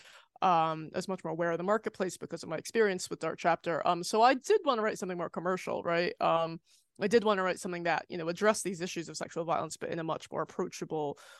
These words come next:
way. And again, w-, wasn't really about that issue in some ways, but was more about this world that enables it. So I, for me, it was like, it was quite fun to write Complicit. Um, and I, so I think for me, it's always about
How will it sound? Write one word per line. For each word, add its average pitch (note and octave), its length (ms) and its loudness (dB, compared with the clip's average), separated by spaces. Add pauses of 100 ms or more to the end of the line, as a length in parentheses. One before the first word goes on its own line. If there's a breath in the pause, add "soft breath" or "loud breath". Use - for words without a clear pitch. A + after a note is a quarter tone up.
(100)
way. F#3+ 480 6
And F3 160 -2
again, F3 260 -4
w-, D#3 200 -12
wasn't E3 220 -10
really E3+ 160 0
about C#3+ 420 -2
that D#3+ 240 0
issue E3 460 -6
in - 120 -12
some D#3+ 220 -4
ways, C#3 180 -6
but F3 140 -6
was D#3 100 -10
more D#3 180 -4
about D3+ 240 -4
this - 160 -12
world D#3+ 520 -2
that - 140 -4
enables D#3+ 400 -4
it. D#3+ 180 -4 (180 loud breath)
So B3 180 6
I, A#3 220 8
for B3 160 -4
me, B3+ 160 2
it A#3 80 2
was G3+ 160 -2
like, F#3 240 -2
it - 60 -10
was C4+ 100 -8
quite - 220 -6
fun F4 320 2
to G3+ 120 -6
write F3 200 -2
Complicit. E3+ 500 -4 (120)
Um, F3+ 380 4
and G3 240 2
I, G3+ 300 6
so G#3 640 4
I G#3 80 -2
think C4 180 -6
for B3+ 140 -6
me, B3 160 0
it's G#3 120 0
always G3+ 220 0
about F#3 240 -2